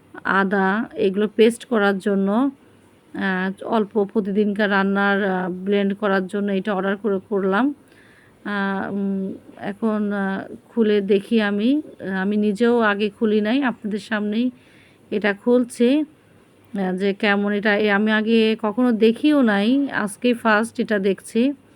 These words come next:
আহ, অনলাইনে যা দেখলাম মনে হলো যে বেশ ভালো কাজে আসবে,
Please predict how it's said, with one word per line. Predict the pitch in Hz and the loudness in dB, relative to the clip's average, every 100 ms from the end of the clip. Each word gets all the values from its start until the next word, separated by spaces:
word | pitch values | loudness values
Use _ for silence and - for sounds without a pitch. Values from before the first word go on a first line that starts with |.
| _ _ _ _ _ _ _ _ _ _ _ _ - - 247 | _ _ _ _ _ _ _ _ _ _ _ _ -20 -8 0
আহ, | 240 220 220 214 214 220 | 4 4 4 2 2 4
অনলাইনে | 240 254 262 254 | 4 4 4 4
যা | 262 | 4
দেখলাম | 226 254 - 277 277 269 | 4 2 4 2 4 4
মনে | 254 247 | 4 4
হলো | 254 247 240 | 4 4 4
যে | 233 | 2
বেশ | 220 233 208 | 4 2 2
ভালো | 202 208 202 202 285 - - - _ - | 0 2 2 2 0 -4 -20 -20 _ -4
কাজে | 233 214 214 | 0 2 4
আসবে, | 208 202 180 208 226 294 | 2 2 -2 0 2 0